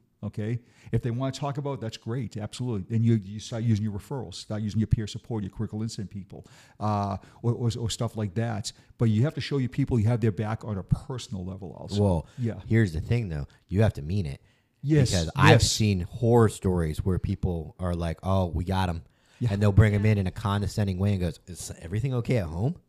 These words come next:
Speaker 1: Yeah.
Speaker 2: I've had my buddy Sam, he's a, they threw an E A P packet, said,
Speaker 1: Oh,
Speaker 2: "You're
Speaker 1: yeah.
Speaker 2: not performing well."
Speaker 1: Yeah.
Speaker 2: They didn't ask him, "Hey, man, like, take, take the vest off, take, yeah, hey,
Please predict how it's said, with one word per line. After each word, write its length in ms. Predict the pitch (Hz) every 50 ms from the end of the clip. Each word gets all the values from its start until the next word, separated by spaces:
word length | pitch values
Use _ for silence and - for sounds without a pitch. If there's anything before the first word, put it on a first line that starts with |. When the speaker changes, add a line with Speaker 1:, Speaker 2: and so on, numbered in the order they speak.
| _ -
Speaker 1:
Yeah. 240 | 175 165 151 110 - - - _ _ _
Speaker 2:
I've 200 | - 110 135 160
had 200 | 170 151 120 107
my 120 | 110 123 131
buddy 240 | 120 135 135 135 123
Sam, 300 | - - 170 208 226 233
he's 140 | 151 127
a, 100 | 127 120 120 - _ _ - - _ - _ _ _ _ _ _
they 180 | - 156 214 -
threw 220 | - - 160 139
an 80 | 131 -
E 160 | 151 180 175 175 175
A 40 | 175
P 200 | - 220 220 202
packet, 520 | - 156 127 117 110 - 104 82 58 - _ _
said, 140 | - -
Speaker 1:
Oh, 60 | 117 110
Speaker 2:
"You're 60 | 113 120
Speaker 1:
yeah. 40 |
Speaker 2:
not 180 | 135 135 120 -
performing 420 | 123 120 - - 123 123 120 110
well." 300 | 98 95 90 85 80 78 - - _
Speaker 1:
Yeah. 100 | - 165
Speaker 2:
They 120 | 151 160 190
didn't 140 | 208 175 160
ask 300 | 156 160 160 151 - -
him, 340 | - 147 131 123 117 104 92 - _ _ _ _ _ _ _
"Hey, 240 | _ 143 156 147 127
man, 400 | 113 127 127 127 113 92 98 90 -
like, 240 | 107 123 113 -
take, 380 | - - 165 147 - - - -
take 260 | - 165 160 151 -
the 80 | - 147
vest 460 | 135 120 104 127 131 139 135 - -
off, 260 | 139 131 123 113 -
take, 240 | - - 139 135 - _ _ _ _
yeah, 120 | - 135 131
hey, 280 | 113 147 143 113 -